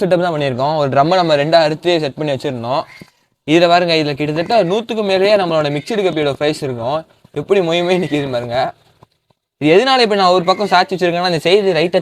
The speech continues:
தண்ணி லீக் ஆகுது, அதை ரெடி பண்ணணும். அதனால இப்போதைக்கு நான் இப்படி சாய்ச்சி வச்சிருக்கேன்.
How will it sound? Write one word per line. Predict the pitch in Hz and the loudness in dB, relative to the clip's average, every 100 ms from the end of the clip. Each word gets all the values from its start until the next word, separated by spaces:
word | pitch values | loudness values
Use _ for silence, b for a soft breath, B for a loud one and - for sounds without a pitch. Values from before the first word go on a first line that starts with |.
| 151 | 0
தண்ணி | 170 175 | 0 2
லீக் | 180 180 | 0 0
ஆகுது, | 147 123 139 185 175 | 0 0 0 -2 -4
அதை | 131 | -2
ரெடி | 135 190 | 0 0
பண்ணணும். | 202 160 160 | 0 0 0
அதனால | 147 147 165 | 0 0 0
இப்போதைக்கு | 151 151 165 160 | 0 -2 -2 -4
நான் | 143 | -4
இப்படி | 135 123 | -4 -2
சாய்ச்சி | 139 135 | -4 -4
வச்சிருக்கேன். | 127 131 110 120 | -8 -8 -8 -6